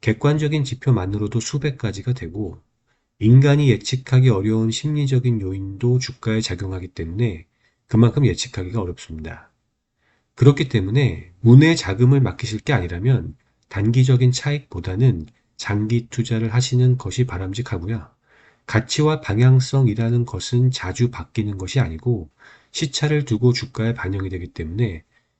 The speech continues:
중장기 투자를 하시는 것이 리스크를 줄일 수 있는 방법이라고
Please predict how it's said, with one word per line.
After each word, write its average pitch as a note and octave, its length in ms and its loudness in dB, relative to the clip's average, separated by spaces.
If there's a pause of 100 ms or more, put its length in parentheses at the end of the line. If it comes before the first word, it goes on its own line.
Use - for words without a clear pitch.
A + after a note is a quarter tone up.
중장기 B2+ 540 6
투자를 A#2 420 -2
하시는 B2 360 0
것이 G2+ 500 -2 (100)
리스크를 A2 580 -2
줄일 G2+ 220 -6
수 - 160 -8
있는 G2+ 200 -6
방법이라고 F2+ 920 -4